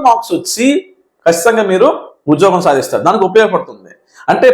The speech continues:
ప్రిపరేషన్ స్టార్ట్ చేయడం ఇంపార్టెంట్, కానీ అదిగో పులి ఇదిగో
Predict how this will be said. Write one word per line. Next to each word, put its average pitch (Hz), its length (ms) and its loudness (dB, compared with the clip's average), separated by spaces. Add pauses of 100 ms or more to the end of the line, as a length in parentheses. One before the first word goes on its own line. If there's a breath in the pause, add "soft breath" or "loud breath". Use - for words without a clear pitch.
ప్రిపరేషన్ 262 480 0
స్టార్ట్ 240 400 2
చేయడం 277 220 0
ఇంపార్టెంట్, 196 360 -2 (160)
కానీ 220 320 2 (920 soft breath)
అదిగో 277 260 2 (100)
పులి 285 180 -2 (100)
ఇదిగో 247 260 2